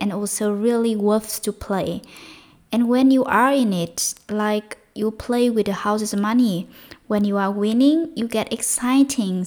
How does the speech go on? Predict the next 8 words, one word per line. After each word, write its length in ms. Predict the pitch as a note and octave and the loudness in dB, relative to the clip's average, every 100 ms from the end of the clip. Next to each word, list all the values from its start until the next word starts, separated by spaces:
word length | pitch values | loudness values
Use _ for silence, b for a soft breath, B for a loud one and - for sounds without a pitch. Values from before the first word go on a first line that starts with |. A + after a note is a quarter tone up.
| - | -6
about 340 | F#3 F3+ F3+ | -6 -4 -4
the 100 | F3+ | -4
winning, 460 | G3 B3 B3+ G#3+ F3+ | -2 2 2 2 -2
even 400 | F#3+ F#3+ F#3 F#3 | -4 -4 -4 -2
though 140 | F#3 | -4
you 200 | F#3 F#3 | -4 -2
know 320 | F#3 F#3 G3 | -2 -2 -4
that 240 | F#3+ F3+ | -4 -6